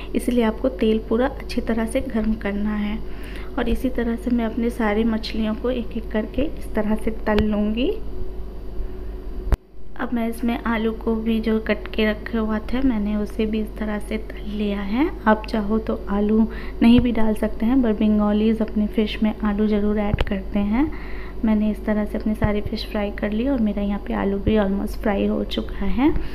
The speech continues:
अब मैं इसे निकाल ले रही हूँ, तो मेरी मछली और आलू दोनों ही फ्राई हो चुका है।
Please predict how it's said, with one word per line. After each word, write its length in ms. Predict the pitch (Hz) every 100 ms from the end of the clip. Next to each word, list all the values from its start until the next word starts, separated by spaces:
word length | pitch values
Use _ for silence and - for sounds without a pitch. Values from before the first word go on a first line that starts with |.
| - - - 220
अब 80 | 214
मैं 200 | 208 208
इसे 260 | 208 -
निकाल 400 | 220 208 - 202
ले 160 | 202 202
रही 240 | 202 208 202
हूँ, 220 | 208 311 - - - - -
तो 60 | 220
मेरी 280 | 214 202 226
मछली 440 | 214 202 - 233 247
और 140 | 226
आलू 240 | 196 202 214
दोनों 340 | 202 196 196
ही 120 | 214 247
फ्राई 300 | - 202 202
हो 140 | 202
चुका 360 | - - - 202
है। 260 | 196 226